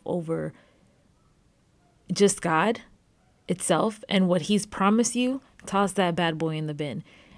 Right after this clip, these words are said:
And at the last part, I always tossed unforgiveness because I know that unf-, like, forgiving someone is not for the other person.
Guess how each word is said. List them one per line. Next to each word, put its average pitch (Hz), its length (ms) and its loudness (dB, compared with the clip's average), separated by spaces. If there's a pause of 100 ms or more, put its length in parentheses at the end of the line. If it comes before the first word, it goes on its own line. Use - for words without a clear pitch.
And 202 340 -2 (340)
at 175 340 -2
the 165 140 0
last 175 600 2
part, - 460 -4 (300)
I 170 160 -2
always 170 380 -2
tossed 165 380 -8 (160)
unforgiveness 160 920 -6
because 170 520 -6
I 165 200 -6
know 170 500 -2
that 147 600 -8 (1300)
unf-, 240 400 2
like, 180 260 0
forgiving 180 500 0
someone 226 540 -2
is 165 280 -4
not 165 380 -4 (100)
for 165 500 -2
the 165 220 -4
other 156 240 -4
person. - 720 -8